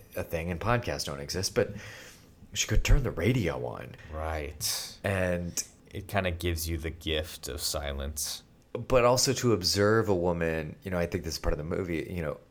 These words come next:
Speaker 1: kind of so deep in this, like, oppression of her situation and her routine and her, her lot in life.
Speaker 2: Control.
Speaker 1: And her control, and to,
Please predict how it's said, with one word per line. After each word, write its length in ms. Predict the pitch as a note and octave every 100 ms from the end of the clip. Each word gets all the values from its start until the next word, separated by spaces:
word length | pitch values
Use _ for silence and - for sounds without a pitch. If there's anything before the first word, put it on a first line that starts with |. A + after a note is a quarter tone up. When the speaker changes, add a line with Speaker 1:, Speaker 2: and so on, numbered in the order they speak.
| - -
Speaker 1:
kind 160 | F2+
of 80 | D#2+
so 180 | - G#2
deep 380 | E2 G2 F#2+ -
in 140 | E2
this, 240 | D#2+ - D2
like, 240 | C#2+ -
oppression 720 | - - F#2 F#2 - E2 D2+ -
of 420 | D#2 D2 D2 C#2+
her 300 | - D2 D2 D2+
situation 840 | - - F2+ B2 C#3+ A#2+ G2+ E2
and 160 | -
her 100 | D2+
routine 720 | D2 - - C#3 B2 A2+ G2 D#2
and 160 | C2+
her, 260 | D2+ D2 D2+ - - - -
her 160 | E2+
lot 440 | D#2 D#2+ E2+ F2+ -
in 120 | D#2+
life. 540 | C#2 B1+ D#2 - - - -
Speaker 2:
Control. 680 | G2+ - G#2+ F#2+ E2 C#2 - -
Speaker 1:
And 80 | D#2+
her 120 | E2
control, 800 | - D2+ - - G#2 F#2+ F2+ E2+ -
and 160 | D#2+ -
to, 400 | E2+ D#2 D2